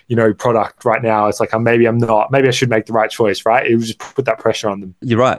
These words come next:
Speaker 2: And I think the other thing is it gives you the opportunity to make that trade-off. So you've got the price comparison and you've got the emissions comparison. And so now you really can make that informed choice about what you wanna buy.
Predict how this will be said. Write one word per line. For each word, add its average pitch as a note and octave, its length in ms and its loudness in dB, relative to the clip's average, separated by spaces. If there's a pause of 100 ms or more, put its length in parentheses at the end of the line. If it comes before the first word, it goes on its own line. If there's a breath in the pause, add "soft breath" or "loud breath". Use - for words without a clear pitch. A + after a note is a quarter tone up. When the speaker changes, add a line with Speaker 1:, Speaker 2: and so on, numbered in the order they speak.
Speaker 2:
And C3 220 2
I A#2+ 120 2
think A#2+ 240 -4
the A2+ 80 2
other A#2 160 2
thing G2+ 140 -2
is F#2+ 340 -6
it A2+ 200 -2
gives A2+ 180 -2
you A#2+ 60 4
the G#2+ 100 2
opportunity G#2 520 0
to - 120 -4
make F#2+ 240 -2
that - 240 -2
trade-off. G#2+ 440 0
So G#2+ 140 -2
you've F#2+ 220 -2
got - 140 -6
the G2 80 -8
price A2 360 -4
comparison G2 560 -4
and C#3 80 -6
you've F#2+ 100 -8
got G2 160 -6
the G#2 100 -4
emissions G#2 400 -6
comparison. - 560 -10 (480 soft breath)
And G#2 80 -8
so G#2+ 100 -2
now A2 220 2
you G2 180 0
really G2+ 280 0
can G#2+ 100 -8
make F#2+ 160 -2
that G2 120 0
informed F#2 340 -2
choice F#2+ 400 -4
about F2+ 280 -4
what G2+ 140 -4
you G#2 80 -8
wanna F#2 160 -6
buy. G2 300 -4